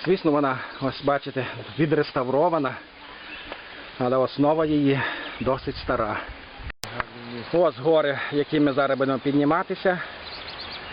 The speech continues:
Це території церкви, дзвіниця, капличка.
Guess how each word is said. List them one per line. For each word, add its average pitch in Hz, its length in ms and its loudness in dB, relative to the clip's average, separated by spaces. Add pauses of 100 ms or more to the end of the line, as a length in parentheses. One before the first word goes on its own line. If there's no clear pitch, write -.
(240)
Це 160 100 4
території 131 760 2 (680)
церкви, 139 460 0 (800)
дзвіниця, 135 840 2 (200)
капличка. 135 680 0